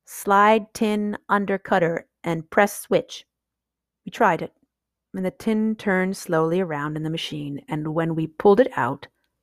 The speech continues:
the top had been cut free. I'll always remember what was in that first tin. Vegetable soup. Delicious. After we'd eaten, we wandered around the house.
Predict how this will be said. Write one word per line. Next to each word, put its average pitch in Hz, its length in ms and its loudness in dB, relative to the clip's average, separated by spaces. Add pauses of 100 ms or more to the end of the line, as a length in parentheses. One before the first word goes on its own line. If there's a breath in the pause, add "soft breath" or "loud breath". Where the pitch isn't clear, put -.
the - 100 -2
top - 320 0
had - 120 -8
been 233 180 -8
cut - 220 -4
free. - 360 0 (800)
I'll 156 300 -2
always 208 540 4
remember 165 760 -4 (360)
what - 200 -4
was 180 160 0
in 180 120 0
that 165 220 0
first - 420 -2
tin. 160 340 -4 (800)
Vegetable - 420 -2
soup. - 500 -10 (600)
Delicious. - 640 -10 (1300 loud breath)
After 233 260 4
we'd 196 240 2
eaten, 226 300 4
we 175 100 4
wandered 170 400 4
around 180 220 4
the 170 80 2
house. 208 500 -2